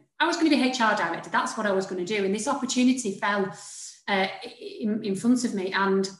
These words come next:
I took a big risk in this job that I've got now,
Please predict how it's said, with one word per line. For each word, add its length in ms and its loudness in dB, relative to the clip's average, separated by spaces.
I 60 0
took 240 0
a 40 0
big 200 2
risk 300 -2
in 80 2
this 140 0
job 220 -6
that 100 -6
I've 160 -6
got 140 -12
now, 440 -6